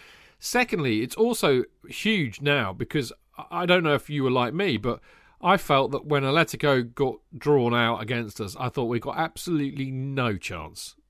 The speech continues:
of that. So wave goodbye to European football this year. And what do they do? Tommy Tuchel comes in and they only go and win one nil with an absolute worldie goal. And, uh, I mean, nobody beats Atletico Madrid at home. And we damn well did. But we've done it before, haven't we? But,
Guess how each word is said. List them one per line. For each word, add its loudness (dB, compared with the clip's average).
of -10
that. -4
So -4
wave 2
goodbye 0
to -8
European -2
football -6
this -4
year. -10
And -4
what 4
do -12
they 2
do? 0
Tommy -4
Tuchel 0
comes -2
in -2
and -2
they 2
only 4
go 8
and 2
win 4
one 4
nil 6
with 4
an 0
absolute 0
worldie 2
goal. 2
And, -4
uh, 0
I -6
mean, 0
nobody 0
beats -2
Atletico -4
Madrid -4
at -8
home. -8
And -4
we 0
damn 2
well -2
did. -2
But -4
we've -10
done 0
it -8
before, -2
haven't -6
we? -8
But, -8